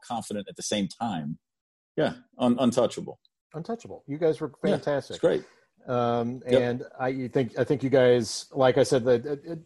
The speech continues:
Speaker 2: m-, more than anything else. Oh, by the way, words you th-, words you throw away, I think that's better than Remedy, personally. I, I like it. I
Speaker 1: Mm-hmm.
Speaker 2: like it better than Remedy.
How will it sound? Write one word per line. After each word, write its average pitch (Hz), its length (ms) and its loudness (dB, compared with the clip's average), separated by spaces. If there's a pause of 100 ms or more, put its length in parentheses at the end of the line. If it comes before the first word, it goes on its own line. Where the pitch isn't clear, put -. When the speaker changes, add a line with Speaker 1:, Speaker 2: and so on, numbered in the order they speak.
(180)
Speaker 2:
m-, 165 280 -2
more 180 240 6
than 160 160 4
anything 143 320 4
else. 110 200 2
Oh, 143 100 0
by 143 120 2
the 143 60 0
way, 120 120 4
words 143 300 0
you 147 80 -4
th-, - 120 -20 (120)
words 143 200 -4
you 123 60 -10
throw 131 160 -4
away, 113 300 -4 (560)
I 123 80 -2
think 135 180 -2
that's 107 120 0
better 113 220 2
than 107 100 -8
Remedy, 98 440 -14
personally. 95 460 -10 (380)
I, 127 180 0
I 135 120 -2
like 127 240 0
it. 139 120 0
I 120 60 0
Speaker 1:
Mm-hmm. 104 100 4
Speaker 2:
like 123 180 0
it 113 80 -8
better 113 200 0
than 104 120 -12
Remedy. 90 300 -16